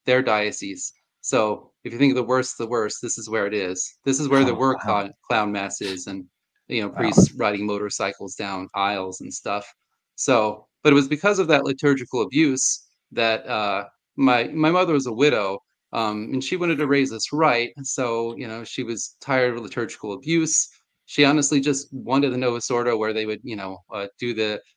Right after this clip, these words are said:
Speaker 1: what, say, say the black and do the red, but, you know, that
Speaker 2: Mm.
Speaker 1: was nearly impossible.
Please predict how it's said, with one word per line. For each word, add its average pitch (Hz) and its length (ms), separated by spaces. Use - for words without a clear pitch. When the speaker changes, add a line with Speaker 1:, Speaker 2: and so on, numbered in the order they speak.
Speaker 1:
what, 101 200
say, 135 360
say 151 160
the 139 100
black 135 300
and 120 100
do 127 120
the 107 80
red, 117 360
but, 104 280
you 135 100
know, 139 80
that 123 160
Speaker 2:
Mm. - 20
Speaker 1:
was 113 160
nearly 113 260
impossible. 117 720